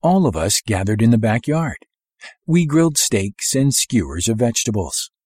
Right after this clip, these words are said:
I chased the geese around the bird bath, splashing them with water. It was good-natured fun, and they loved it.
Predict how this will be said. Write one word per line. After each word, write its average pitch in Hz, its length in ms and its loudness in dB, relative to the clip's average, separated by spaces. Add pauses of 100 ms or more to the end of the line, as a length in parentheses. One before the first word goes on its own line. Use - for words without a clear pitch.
(360)
I 175 120 0
chased 226 340 0
the 180 80 0
geese 185 300 2
around 98 320 2
the 120 80 2
bird 143 260 0
bath, - 280 -6 (140)
splashing 143 580 -2
them 76 120 -4
with 85 140 -4
water. 104 340 -2 (640)
It 190 140 0
was 233 180 0
good-natured 196 560 2
fun, 92 400 0
and 131 260 0
they 165 140 2
loved 185 280 -2
it. - 160 -10